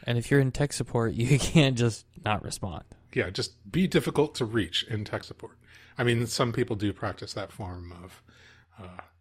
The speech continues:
Speaker 2: tech support, but, uh, it's probably not a, a high, you know, customer satisfaction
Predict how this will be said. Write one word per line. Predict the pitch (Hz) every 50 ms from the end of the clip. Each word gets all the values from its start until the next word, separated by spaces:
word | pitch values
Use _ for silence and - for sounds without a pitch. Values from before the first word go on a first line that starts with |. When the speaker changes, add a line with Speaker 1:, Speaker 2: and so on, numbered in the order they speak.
| _ _ _
Speaker 2:
tech | - - 90
support, | - 113 98 120 151 185 -
but, | - 110 98 - -
uh, | 107 101 98 95 98 101
it's | 110 104 -
probably | - - - 135 110 113 104 101
not | 104 98 98 101 - - -
a, | 95 82 - _ - - - - - - - _ _ _ _ _ _
a | - 110
high, | - 123 107 101 98 95 95 104 - -
you | 101 104
know, | 95 92 90 90 87 87 - _ _ _ _ _ _ _ _ _ _ _
customer | - - 113 - 110 95
satisfaction | - - 95 90 - - - 98 90 90 - - - 95 95 104 - -